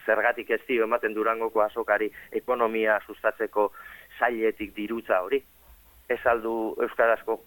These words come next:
kulturak ekonomiarik sustatzen? Ez al, e, ez al dago jentea, ez al daude euskal herritarrak, e, Durangoko azoka, e, den inguru horretan, e,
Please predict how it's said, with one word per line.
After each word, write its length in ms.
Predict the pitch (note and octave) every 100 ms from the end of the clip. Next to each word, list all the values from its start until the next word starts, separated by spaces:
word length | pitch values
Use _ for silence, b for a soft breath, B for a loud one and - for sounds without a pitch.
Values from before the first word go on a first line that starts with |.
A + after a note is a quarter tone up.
| -
kulturak 480 | A2 F#2+ A2+ A2 -
ekonomiarik 720 | A2 A2 G#2+ G2+ G2+ F#2+ F2+
sustatzen? 480 | - - E2+ - D#2+ - -
Ez 160 | G#2 G#2+
al, 260 | G#2+ G#2 - B B B B -
e, 380 | - G2+ F#2+ F#2 -
ez 100 | A#2
al 140 | B2 B2
dago 220 | A#2+ A2+
jentea, 640 | - A2 A2 C3 G#2+ F#2 - -
ez 100 | - -
al 120 | A#2+
daude 200 | A#2+ A#2
euskal 280 | A2 A#2 A2+
herritarrak, 600 | G#2+ G#2 G2+ G2 G2 - _ _ _ - _ -
e, 160 | -
Durangoko 580 | - G2+ A2+ A2+ G#2 G#2
azoka, 920 | G2+ G2+ - A2 - G#2+ G#2+ G#2 G#2 B B B B B B B _ _ _ -
e, 100 | A#2 G#2 G2+ G2+
den 180 | G#2+ A2
inguru 720 | A2+ A2+ A2+ A2 G#2+ G#2 G#2
horretan, 540 | G#2+ G#2+ G2+ F#2+ F2+
e, 480 | F2 F#2+ F2+ F2+